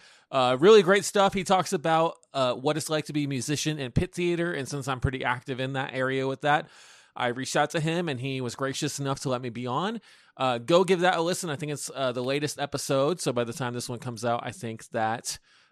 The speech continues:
uh, that episode will be the latest one on his podcast. Uh, go give him a like. Go give him, go give him a subscribe. You can find that on Apple Podcasts,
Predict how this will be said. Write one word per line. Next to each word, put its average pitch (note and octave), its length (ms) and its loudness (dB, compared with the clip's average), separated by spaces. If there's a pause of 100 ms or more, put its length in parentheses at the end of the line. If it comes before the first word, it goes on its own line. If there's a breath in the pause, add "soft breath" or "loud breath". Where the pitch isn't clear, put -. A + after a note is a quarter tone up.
(140)
uh, G#2 380 0 (440)
that A2 260 -2
episode A#2 360 -4
will G#2+ 80 0
be A2 120 -6
the G2+ 100 -6
latest G2+ 360 -6
one G#2 160 -6
on G#2 80 -6
his A3 240 -2
podcast. F3+ 640 0 (380 soft breath)
Uh, A#2+ 220 2 (120)
go F3+ 200 6
give E3+ 200 2
him E3 120 2
a D#3+ 60 2
like. D3 360 0
Go D3 160 6
give C#3 260 2
him, C#3+ 320 -4
go C#3 160 2
give C3 200 -6
him C#3 220 -6
a C3 140 -6
subscribe. F3+ 640 2 (300 soft breath)
You C3+ 100 -2
can C3+ 80 -6
find C#3 260 2
that C#3 180 -2
on A#2+ 320 -2
Apple C3+ 240 -4
Podcasts, C3+ 680 0